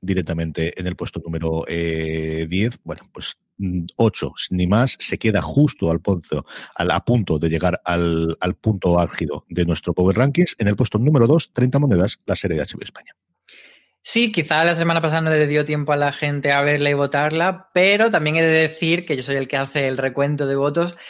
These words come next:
Speaker 2: que se ha quedado en el dos, pero con bastante distancia,
Speaker 1: Ajá.
Speaker 2: eh, respecto a The Mandalorian, que es la que se queda en el,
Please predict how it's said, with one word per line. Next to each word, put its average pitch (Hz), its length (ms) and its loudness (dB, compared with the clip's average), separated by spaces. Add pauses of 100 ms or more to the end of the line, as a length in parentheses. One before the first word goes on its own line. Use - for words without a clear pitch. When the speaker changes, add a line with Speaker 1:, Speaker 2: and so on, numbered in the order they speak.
(260)
Speaker 2:
que 160 100 -2
se 151 80 -2
ha 165 60 2
quedado 196 200 4
en 190 40 -2
el 175 180 4
dos, 185 420 2 (100)
pero 214 580 6
con 151 400 4
bastante 165 400 -2
distancia, 165 800 -2
Speaker 1:
Ajá. - 160 -4
Speaker 2:
eh, 139 300 0
respecto 160 600 0
a 180 140 4
The 190 140 0
Mandalorian, 151 640 2
que 170 80 -4
es 139 80 0
la 135 80 0
que 131 100 -4
se 123 160 -8
queda 127 220 -6
en 123 100 -10
el, 123 300 -12